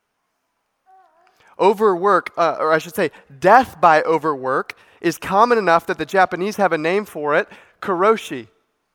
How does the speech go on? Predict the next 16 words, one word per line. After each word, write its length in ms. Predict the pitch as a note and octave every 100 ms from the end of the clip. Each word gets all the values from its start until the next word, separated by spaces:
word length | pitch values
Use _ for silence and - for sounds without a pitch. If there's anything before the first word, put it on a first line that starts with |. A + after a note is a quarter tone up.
| _ _ _
This 100 | E3
happens. 720 | - G3+ A3+ G#3 C3 A2 - - _ _ _ _ _ _
Death 400 | C#3 E3+ G#3+ -
by 300 | E3+ E3+ E3+ E3
overworking, 840 | F3+ E3+ E3+ D#3 D#3+ - C3+ A#2+
relentless 840 | C#3 D3+ D3+ E3+ - F3+ G3 - - -
pursuit 580 | - F3+ - - G#3 F#3
of 220 | - D3 C3+
more 520 | D3+ D#3+ F3 F3 E3+ - _
tasks 640 | - - E3 D3 - - - _ -
to 100 | -
do 340 | C#3+ D3 A#2+ -
and 160 | C#3 B2+
to 60 |
get 160 | C3+ C#3
done. 280 | C3 A2+